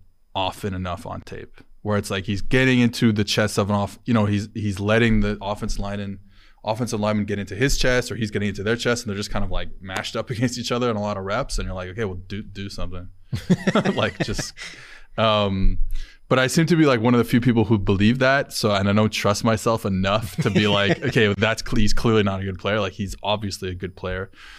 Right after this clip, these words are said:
and, and, um, good against the run. He, he, he shows it. He shows it. I just felt like it wasn't enough. Whereas, like, when we compare it to, to last year's class, like, Hutchinson in his last year showed it almost every snap. Like, it was incredible.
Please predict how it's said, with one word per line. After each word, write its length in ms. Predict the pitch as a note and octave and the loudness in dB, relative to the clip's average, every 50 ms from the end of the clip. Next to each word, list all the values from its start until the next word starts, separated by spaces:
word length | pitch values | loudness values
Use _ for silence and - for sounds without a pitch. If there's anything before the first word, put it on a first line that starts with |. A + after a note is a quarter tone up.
| - - - _ _ - | -20 -20 -20 _ _ -2
and, 480 | A2 A2 A2 A2 G#2 G2+ G2 F#2 G2 - - - - | 0 2 2 4 2 2 0 -2 -4 -10 -18 -12 -8
and, 560 | G#2+ G#2 G#2 G2 F#2+ F#2+ F#2+ F#2+ F#2 F2+ F2+ | -6 -4 -2 -2 -4 -4 -6 -6 -6 -8 -8
um, 500 | F#2 F#2 F#2 F#2 F#2 F#2 F#2+ G2 F#2+ F#2 - - _ _ _ _ _ - - | -8 -8 -8 -8 -8 -10 -10 -12 -12 -14 -16 -20 _ _ _ _ _ -2 0
good 120 | B2 A2+ | 2 4
against 260 | G#2+ G#2+ G#2 G2+ - | 4 4 2 2 0
the 60 | G#2+ | -2
run. 680 | F#2+ G#2+ A#2 A#2+ A#2+ A#2 A2+ A2 A2 A2+ A#2+ - - - - - - - - - - - - _ - - - _ | 2 4 4 6 6 6 6 6 4 4 2 -2 -8 -16 -20 -20 -20 -20 -20 -20 -20 -20 -20 _ -20 -20 -14 _
He, 160 | A2+ A#2+ A#2+ B2 | -6 -4 0 2
he, 180 | B2+ F3 F3+ - | 2 2 4 4
he 120 | D#3+ F3 | 4 4
shows 360 | D#3 - - F3 F#3+ G3 C#3+ | 4 4 4 4 4 4 4
it. 140 | B2+ G#2 F2+ | 2 0 -2
He 240 | G2+ G#2 B2+ A#2+ G#2+ | -2 0 0 0 0
shows 420 | A2 - - - D#3 D3+ D3 A2 | 0 0 2 4 4 4 4 2
it. 120 | G#2+ G2 - | 2 0 0
I 80 | G2 A2+ | 0 0
just 220 | B2 A#2+ - - | 0 0 0 0
felt 180 | - B2 A#2+ A#2+ | 2 2 2 2
like 160 | A2 G2+ - | 2 0 0
it 40 | G2+ | 0
wasn't 260 | G#2 G#2+ G2 G2+ G2 | 0 0 0 0 0
enough. 360 | G2 A2 B2 A#2+ A2 - - | 2 4 4 4 2 0 -2
Whereas, 300 | A2 G#2 G#2 G2+ F#2+ F#2+ | -2 -2 -2 -2 -2 -2
like, 260 | F#2+ F#2+ F#2 - - - - - - - - - | -4 -4 -6 -8 -14 -20 -20 -20 -20 -20 -20 -10
when 160 | - G#2 G#2 G2+ | -4 -2 0 0
we 80 | G2+ | -2
compare 400 | G2+ - G2 - - A#2 A2 A2 | -2 -6 -10 -4 0 2 2 2
it 80 | G2+ - | 4 2
to, 220 | - - F#2+ F#2 | 0 0 -2 -4
to 180 | E2 - - F#2 | -6 -8 -10 -8
last 360 | F2+ F#2 F#2+ G2+ G#2 - - | -8 -6 -6 -6 -6 -8 -10
year's 140 | G#2 G2 - | -12 -12 -10
class, 420 | - - C#3+ D3+ A2+ G2 - - | -2 0 0 2 2 0 -2 -6
like, 220 | - - - - _ _ _ | -10 -10 -10 -14 _ _ _
Hutchinson 640 | - - C3+ C#3 - B2 G#2 - - G2 F#2+ F#2+ F2+ G#2+ | -2 -2 -2 0 0 -2 -2 -2 -4 -6 -6 -6 -8 -6
in 120 | G2+ F#2+ | -6 -6
his 120 | F#2 F2 | -6 -4
last 340 | F#2 F#2 F#2 F2+ F2+ - - | -4 -4 -4 -4 -6 -6 -6
year 140 | G#2 G#2 F2+ | -4 -4 -4
showed 300 | - - - G2 G2 F#2+ | -6 -8 -6 -6 -6 -6
it 100 | F2+ F2 | -6 -8
almost 320 | F2 F2+ F2+ F2 F2 - | -8 -8 -8 -10 -10 -10
every 180 | F#2+ F2+ - - | -10 -10 -10 -10
snap. 400 | - - G2 F#2 F2 - - - - - - - - - - _ - _ - | -12 -10 -12 -14 -14 -16 -18 -16 -12 -12 -12 -12 -12 -14 -18 _ -20 _ -10
Like, 140 | - G2+ G2 | -8 -8 -6
it 100 | - A2+ | -4 -2
was 280 | A2+ A2 G#2+ G2+ F#2 F#2 | 0 2 2 2 0 -2
incredible. 680 | G2 F#2 - - A#2 A2 G#2+ G2 G2+ G2 F#2+ F#2 - | -6 -8 -4 -2 0 0 0 0 -2 -4 -6 -8 -10